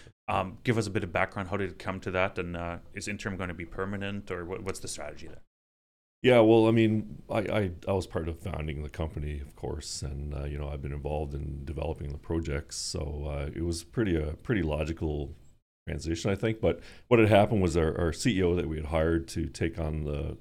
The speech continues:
Speaker 2: the projects in the company, uh, Brian Booth, actually had some, uh, some health issues back in two thousand nineteen, so he had a bit of a change of life experience and decided it was time to retire. So, uh, we,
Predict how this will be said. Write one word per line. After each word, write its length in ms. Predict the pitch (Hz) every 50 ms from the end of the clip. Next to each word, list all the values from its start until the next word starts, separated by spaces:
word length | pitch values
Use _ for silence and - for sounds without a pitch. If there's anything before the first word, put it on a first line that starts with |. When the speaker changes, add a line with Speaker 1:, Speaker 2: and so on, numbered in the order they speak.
| - -
Speaker 2:
the 60 | 85
projects 440 | - - 87 78 - 80 76 - -
in 60 | -
the 80 | - -
company, 560 | - 104 85 - 90 78 78 78 73 71 73
uh, 80 | 71 69
Brian 340 | 67 69 80 80 80 78 69
Booth, 360 | 82 78 78 80 80 - - - - - _ _ _ _ _ -
actually 180 | 92 - - 82
had 140 | 87 87 -
some, 340 | - 85 82 78 76 73 73
uh, 260 | 73 73 73 76 76 76 - -
some 440 | - - - 71 78 78 - - - - 78
health 220 | 90 90 - -
issues 460 | 87 80 - 87 78 73 71 71 80
back 380 | 87 - 82 78 76 73 - -
in 200 | 73 71 73 73
two 140 | 71 - -
thousand 320 | - - 73 69 73 76
nineteen, 320 | 69 65 67 - 69 69 67
so 200 | - - 73 76
he 300 | 78 78 71 73 73 - - - - - _ _ _ _ _ _ _ _ _ _
had 80 | - 90
a 40 | 80
bit 100 | 92 87
of 80 | 82
a 40 | -
change 320 | - - 98 85 82 78 80
of 120 | 80 73
life 300 | 76 78 78 78 78 -
experience 640 | 73 - - - - 82 80 80 82 80 80 - -
and 180 | 85 73 76 73
decided 400 | 78 80 - - 78 78 73 76 73
it 40 |
was 160 | 73 71 - -
time 240 | - 82 76 73 69
to 100 | - 71
retire. 540 | 69 67 65 - - 73 69 69 71 80 - - - - 87
So, 500 | 90 - - 82 - 78 73 71 71 73 71
uh, 120 | 71 71 73
we, 460 | 69 76 80 78 78 78 76 71